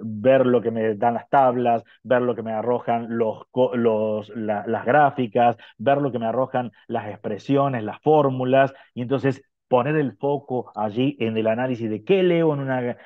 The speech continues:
en una tabla, qué leo en una gráfica, qué leo en una expresión algebraica. Ahí está la riqueza y ahí desarrollamos competencias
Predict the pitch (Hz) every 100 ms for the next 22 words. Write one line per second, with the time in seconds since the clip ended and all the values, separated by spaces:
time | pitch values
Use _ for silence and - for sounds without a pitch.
0 | - 131 123 139 135 120 117 - 160 156
1 | 147 139 127 123 131 113 117 113 110 -
2 | 147 139 139 123 123 110 104 104 117 113
3 | 104 107 104 95 82 90 - - 127 151
4 | 160 - 147 147 143 147 147 127 - 117
5 | - - 110 107 123 123 117 123 113 110
6 | 113 123 - 120 113 104 104 110 104 113
7 | 104